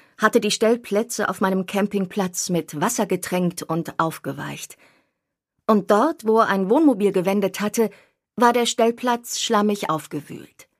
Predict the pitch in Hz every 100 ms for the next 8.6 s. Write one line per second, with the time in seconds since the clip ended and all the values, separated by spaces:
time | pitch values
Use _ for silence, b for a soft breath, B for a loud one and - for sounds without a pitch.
0 | _ _ _ _ _ _ _ - 254 262
1 | 262 285 302 294 208 190 - 202 269 339
2 | - 220 233 - - 190 254 285 254 214
3 | 208 208 - 240 277 220 190 180 180 160
4 | 220 - 202 - 208 208 208 - B B
5 | B B 214 185 202 - 233 269 233 -
6 | 214 233 - 226 190 - - 262 262 220
7 | 202 190 214 208 190 175 170 165 180 190
8 | 185 185 170 196 170 165